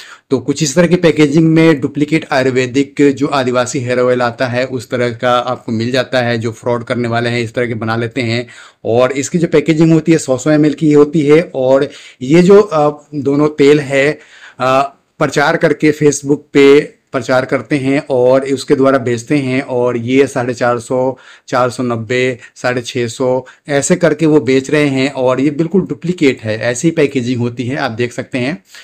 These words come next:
लेकिन जो ओरिजिनल, अ, जो हक्की पिक्की समुदाय द्वारा जो, अ, बनाया जाता है हेयर ऑयल, आदिवासी हर्बल हेयर ऑयल, वो पाँच सौ एमएल का होता है, ना कि सौ एमएल का होता है। और उसकी जो प्राइस होती है, उन्होंने रखा हुआ है पन्द्रह सौ रुपया पाँच सौ एमएल का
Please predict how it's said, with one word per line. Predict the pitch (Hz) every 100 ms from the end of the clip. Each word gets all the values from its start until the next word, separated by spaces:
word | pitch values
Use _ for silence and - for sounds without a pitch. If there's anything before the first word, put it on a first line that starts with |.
| - _
लेकिन | 131 131 175
जो | 208
ओरिजिनल, | 160 147 156 190 196 208 _ 139
अ, | 143 139
जो | 131 151 156 160
हक्की | 131 127 147
पिक्की | 151 -
समुदाय | 139 139 131 131
द्वारा | 123 135 131
जो, | 123 135
अ, | 139 131
बनाया | 113 113 113 123
जाता | 131 - 123
है | 117 131 135 120
हेयर | 120 120
ऑयल, | 120 160 -
आदिवासी | 120 117 113 113 123
हर्बल | 110 117
हेयर | 113 117 117
ऑयल, | 120 175 - _ - - - 123
वो | 143 175 196 - _ 139
पाँच | 131 151 151
सौ | 185
एमएल | 180 170
का | 165
होता | 123 117 113
है, | 110
ना | 120 139
कि | 180
सौ | - - 135
एमएल | 135 139
का | 139
होता | 113 113 110
है। | 107 113
और | 120 131
उसकी | 131 185
जो | 180
प्राइस | 180 143 151 -
होती | 143 147
है, | 139
उन्होंने | 139 135 139
रखा | 127 117 151
हुआ | 139 147
है | 135
पन्द्रह | 131 120 110 120
सौ | 127 135
रुपया | 120 131 135
पाँच | - 107 110
सौ | 139
एमएल | 131 131
का | 123 120 135